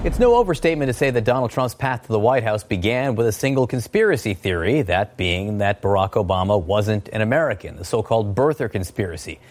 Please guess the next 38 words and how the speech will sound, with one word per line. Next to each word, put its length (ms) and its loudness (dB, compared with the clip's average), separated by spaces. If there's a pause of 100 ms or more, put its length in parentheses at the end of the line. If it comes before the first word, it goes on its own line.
(240)
Then 220 0
Citizen 420 0
Trump 280 -4
made 200 0
hay 220 0
with 220 -2
it, 120 0
making 300 -2
unproven 440 0
accusations, 720 -2
saying 280 0
he 120 2
had 120 -2 (240)
sent 220 -4
his 120 -8
own 220 -4
team 280 0
of 120 2
investigators 760 0
to 80 -2
Hawaii 640 2
to 160 -2
investigate 580 0
it. 140 -2 (340)
None 300 2
of 140 -2
it 120 -8
was 200 -4
true. 440 -6
All 280 2
of 100 -2
it 120 -4
was 160 -4
debunked 440 -4
many 220 0
times 340 -4
over. 320 2
But 240 -2